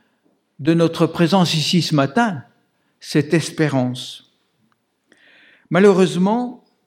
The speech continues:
faut reconnaître que nous nous laissons quelquefois séduire par ce que nous avons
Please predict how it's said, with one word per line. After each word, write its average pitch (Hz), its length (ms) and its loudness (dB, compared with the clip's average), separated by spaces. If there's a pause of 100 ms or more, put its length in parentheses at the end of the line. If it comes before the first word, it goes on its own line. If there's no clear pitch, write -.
(460)
faut - 160 -4
reconnaître 208 540 0
que 170 420 0 (320)
nous 185 200 6
nous 180 60 4
laissons 190 320 2
quelquefois 185 540 0
séduire 196 840 -2 (1080)
par 175 180 -4
ce - 100 -6
que 185 120 0
nous 170 240 0
avons 175 500 0